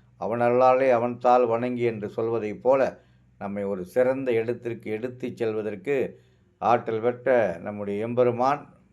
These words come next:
பாலமுருகன் குடிகொண்டிருக்கிறார் என்று சொல்லி,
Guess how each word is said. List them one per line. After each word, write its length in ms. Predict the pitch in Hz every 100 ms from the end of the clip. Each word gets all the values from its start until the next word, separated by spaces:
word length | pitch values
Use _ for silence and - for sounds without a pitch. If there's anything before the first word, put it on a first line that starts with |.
| 98
பாலமுருகன் 680 | 110 123 120 117 110 110 95 - - _ _ _ -
குடிகொண்டிருக்கிறார் 840 | 123 131 120 113 110 113 110 107
என்று 240 | 110 101 104
சொல்லி, 360 | 127 127 110